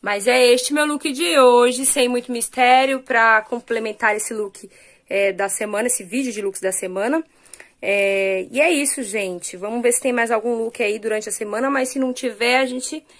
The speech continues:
Vocês vão ter que entender, porque o negócio tá feio mesmo. A gente não tá saindo, eu não tô saindo, eu prefiro optar, assim, por cuidar da nossa saúde, né? Então é esse meu look de hoje pra gravar vídeo.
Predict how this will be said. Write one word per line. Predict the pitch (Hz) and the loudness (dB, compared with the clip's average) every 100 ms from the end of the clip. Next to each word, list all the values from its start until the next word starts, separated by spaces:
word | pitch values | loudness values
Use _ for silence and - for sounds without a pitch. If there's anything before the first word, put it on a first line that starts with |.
| _ _ _ _ _ _ - - - | _ _ _ _ _ _ -20 -20 -20
Vocês | 190 220 233 | -14 -6 -4
vão | 233 247 | -4 -6
ter | 247 | -6
que | - | -6
entender, | 330 370 370 277 269 269 | 0 4 6 6 6 4
porque | 277 262 | -4 0
o | 262 | 0
negócio | 262 254 269 | 6 6 6
tá | 302 | 4
feio | 302 277 302 | 2 0 0
mesmo. | 294 220 202 | 0 0 -2
A | |
gente | 208 214 226 | -8 -10 -8
não | 233 | -4
tá | 254 | -4
saindo, | 254 262 233 240 240 | 0 2 2 -2 -2
eu | - 254 | 4 4
não | 269 247 | 4 -2
tô | 233 | -4
saindo, | 226 214 202 214 | -6 -6 -6 -8
eu | 214 | -8
prefiro | 220 214 208 214 _ _ _ _ - _ | -10 -8 -10 -12 _ _ _ _ -20 _
optar, | 208 208 - 202 | -8 -8 -2 0
assim, | - 220 | 0 -6
por | 196 208 202 202 196 _ _ _ | -8 -8 -6 -8 -10 _ _ _
cuidar | 220 214 | -6 -4
da | 208 | -2
nossa | 196 196 | -4 -6
saúde, | - 233 202 175 | -4 -4 -4 -8
né? | 180 226 262 _ _ - - _ _ | -8 -8 -10 _ _ -20 -20 _ _
Então | 277 | 4
é | 285 262 | 6 6
esse | 247 330 - 440 | 6 4 2 4
meu | 311 254 | 6 6
look | 254 294 339 349 - 330 | 4 4 2 2 0 0
de | 302 339 | 2 6
hoje | 277 247 240 247 269 | 8 10 8 4 -4
pra | 262 | -2
gravar | 220 214 208 202 | 0 0 0 -2
vídeo. | 185 202 196 196 190 294 | -4 -10 -10 -10 -4 2